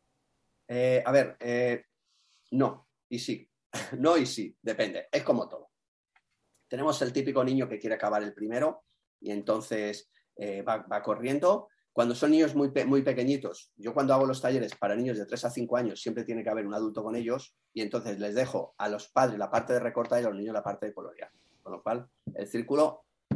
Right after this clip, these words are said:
suele salir bien porque hay padres que tampoco recortan bien. Pero bueno, suele salir bien. Y el resto de los niños sí que suelen recortar. Yo lo que hago es, eh, siempre llevo,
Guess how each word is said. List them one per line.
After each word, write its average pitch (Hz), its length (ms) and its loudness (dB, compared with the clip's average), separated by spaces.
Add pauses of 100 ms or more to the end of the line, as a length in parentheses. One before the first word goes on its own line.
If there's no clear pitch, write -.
(140)
suele 185 420 8
salir 123 320 2
bien 135 140 2
porque 110 160 0
hay 104 60 -2
padres 127 220 2
que 135 80 -8
tampoco 196 280 -2
recortan - 400 -8
bien. 214 180 -8 (420)
Pero 101 160 0
bueno, 98 220 2 (140)
suele 151 280 4
salir 101 320 2
bien. 82 260 -8 (460)
Y 135 80 4
el 131 80 4
resto 143 200 2
de 175 100 6
los - 20 6
niños 170 220 6
sí 147 100 -6
que 131 100 0
suelen 131 240 0
recortar. 95 520 -6 (140)
Yo 143 280 6
lo 180 160 6
que 139 140 4
hago 151 380 6 (1040)
es, - 460 0
eh, 104 800 -4
siempre 151 380 0
llevo, 156 460 4